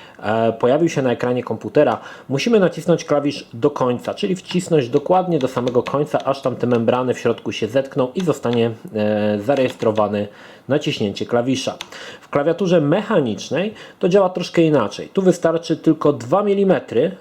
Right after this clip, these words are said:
aby klawisz został już zarejestrowany. Nie musimy dociskać klawisza do końca. Można nauczyć się pisać w sposób,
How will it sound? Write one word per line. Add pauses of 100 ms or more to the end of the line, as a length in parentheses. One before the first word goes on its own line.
aby
klawisz
został
już
zarejestrowany.
Nie
musimy
dociskać
klawisza
do
końca. (380)
Można
nauczyć
się (100)
pisać
w
sposób,